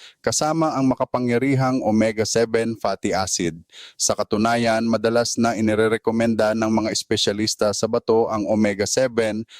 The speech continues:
para suportahan ang pag-filter para sa mga may suliranin sa bato. Alam mo ba na ang nakakabiglang seventy-eight percent ng twenty-eight gram na serving ng macadamia nuts ay binubuo ng monounsaturated fat?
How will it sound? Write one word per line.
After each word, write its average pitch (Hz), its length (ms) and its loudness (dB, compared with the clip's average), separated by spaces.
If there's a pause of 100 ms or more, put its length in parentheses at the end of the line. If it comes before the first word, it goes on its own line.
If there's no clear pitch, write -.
(160)
para 151 240 0
suportahan 127 800 0
ang 117 80 0
pag-filter 107 720 -2
para 104 320 -2
sa 117 140 -2
mga 107 180 -2
may 107 240 -2
suliranin 101 720 2
sa 95 160 -2
bato. 90 480 0 (840)
Alam 208 320 2
mo 202 80 2
ba 180 240 2
na 151 160 0
ang 151 80 4
nakakabiglang 139 800 0
seventy-eight 135 640 -2
percent 123 560 -2
ng 113 240 -2
twenty-eight 123 640 0
gram 113 480 0
na 104 160 2
serving 120 560 2
ng 113 80 0
macadamia 110 720 2
nuts 110 400 -2 (240)
ay 113 160 0
binubuo 123 560 2
ng 117 240 2
monounsaturated 110 1400 0
fat? 107 240 -2